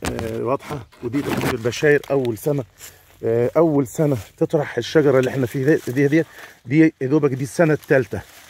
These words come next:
ده عمر سنتين ودي السنة التالتة. واللي مش صدق الكلام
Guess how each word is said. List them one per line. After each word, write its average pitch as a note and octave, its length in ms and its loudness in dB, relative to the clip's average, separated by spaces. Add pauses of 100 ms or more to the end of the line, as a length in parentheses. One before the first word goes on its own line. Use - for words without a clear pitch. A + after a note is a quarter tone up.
ده B2+ 160 0
عمر C#3+ 260 2
سنتين E3+ 560 2 (400)
ودي B2+ 160 -6
السنة D#3+ 260 0
التالتة. B2+ 360 -2
واللي E3+ 240 4
مش D#3 180 -2
صدق F3 260 2
الكلام E3+ 440 2